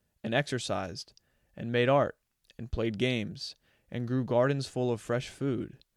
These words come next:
and learned some new ways of being, and were still, and listened more deeply. Some meditated,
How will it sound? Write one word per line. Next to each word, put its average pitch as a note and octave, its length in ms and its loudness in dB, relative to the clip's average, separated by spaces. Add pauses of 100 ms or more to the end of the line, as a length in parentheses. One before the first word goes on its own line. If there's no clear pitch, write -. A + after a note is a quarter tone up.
(320)
and A2+ 180 -4
learned C#3 380 2
some A#2 240 -2
new C3+ 160 2
ways B2+ 400 2
of G2+ 220 -6
being, G#2+ 460 -4 (340)
and A2+ 240 -4
were A2 100 -2
still, - 480 -4 (840)
and A#2+ 160 -2
listened C3 400 0
more A2+ 200 0
deeply. G2 600 -4 (640)
Some C3 280 -2
meditated, B2 600 0